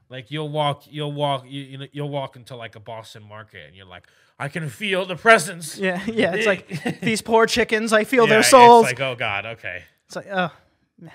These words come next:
Speaker 2: that's rough." I mean, there is some kind of entertainment about that. Like, I,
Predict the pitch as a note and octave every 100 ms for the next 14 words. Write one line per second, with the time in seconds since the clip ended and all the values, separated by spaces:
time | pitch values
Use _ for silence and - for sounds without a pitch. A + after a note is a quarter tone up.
0 | - D3 - C#3+ C3+ B2+ _ G#3 A3 G#3
1 | F3+ - _ _ _ F#3 F#3 G#3+ - G3+
2 | G3 F3+ F3+ F3 D#3 E3+ D#3+ D3+ D#3+ D#3
3 | D#3+ E3+ E3 E3 E3 E3+ F3 D3+ C#3+